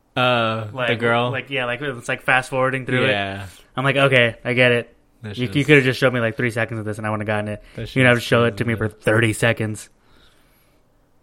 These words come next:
Speaker 2: Do I really need that? No.
Speaker 1: <laughs>
Speaker 2: Did they give it to me? Yeah.
Speaker 1: So, yeah.
Speaker 2: Give it to me, baby.
Speaker 1: I don't think, yeah, I don't think I've seen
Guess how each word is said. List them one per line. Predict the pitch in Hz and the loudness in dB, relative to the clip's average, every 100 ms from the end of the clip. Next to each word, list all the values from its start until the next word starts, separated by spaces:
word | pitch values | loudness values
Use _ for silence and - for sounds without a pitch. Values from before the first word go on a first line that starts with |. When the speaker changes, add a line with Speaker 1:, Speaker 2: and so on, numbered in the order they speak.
| _ _ _ _ _ _ _ _ _ _ _ _ _ - | _ _ _ _ _ _ _ _ _ _ _ _ _ -2
Speaker 2:
Do | 147 | 2
I | 135 | 4
really | 135 135 127 | 6 6 6
need | 123 | 4
that? | 135 139 123 | 4 2 0
No. | 117 104 104 | -4 -2 -2
Speaker 1:
<laughs> | 123 - 110 - 131 - 110 117 - - - 139 131 - | -4 -2 -2 0 0 -2 -8 -10 -16 -16 -12 -10 -12 -14
Speaker 2:
Did | 107 | -10
they | 104 | -6
give | 107 107 | -6 -6
it | |
to | - | -6
me? | 117 120 - - - - - | -6 -8 -10 -20 -20 -20 -10
Yeah. | 101 92 95 _ _ _ - _ _ _ _ _ _ _ _ - - _ _ - | -8 -8 -12 _ _ _ -20 _ _ _ _ _ _ _ _ -20 -20 _ _ -20
Speaker 1:
So, | - 98 | -12 -10
yeah. | 92 92 92 95 | -8 -10 -10 -8
Speaker 2:
Give | 359 359 | -8 -8
it | 427 - | -12 -10
to | 427 381 | -8 -6
me, | 349 | -8
baby. | 339 330 339 349 370 - | -6 -6 -4 -4 -6 -4
Speaker 1:
I | 107 | -2
don't | 110 113 | 0 -2
think, | 110 107 | -6 -6
yeah, | 104 101 104 | -6 -4 -6
I | |
don't | 110 | -8
think | 110 104 | -10 -10
I've | 95 | -12
seen | - 95 95 95 95 | -14 -16 -14 -16 -18